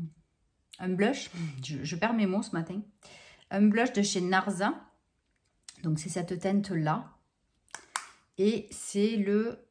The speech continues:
Orgasme. Voilà, tout simplement, Orgasme. Voilà, ça faisait un petit moment, je ne l'avais pas utilisé. Je dis, allez, tu vas, tu vas t'en servir.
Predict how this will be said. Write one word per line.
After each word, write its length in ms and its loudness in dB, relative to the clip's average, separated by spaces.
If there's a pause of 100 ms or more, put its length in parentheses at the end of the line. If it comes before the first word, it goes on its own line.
(120)
Orgasme. 880 2 (1000)
Voilà, 300 -2
tout 120 -8
simplement, 540 -2
Orgasme. 520 -4 (1160)
Voilà, 260 -4
ça 60 -2
faisait 240 0
un 40 2
petit 140 0
moment, 240 10
je 60 2
ne 60 4
l'avais 120 4
pas 140 4
utilisé. 560 2
Je 80 -2
dis, 100 0
allez, 260 6
tu 100 0
vas, 280 6
tu 140 -6
vas 100 6
t'en 220 2
servir. 500 0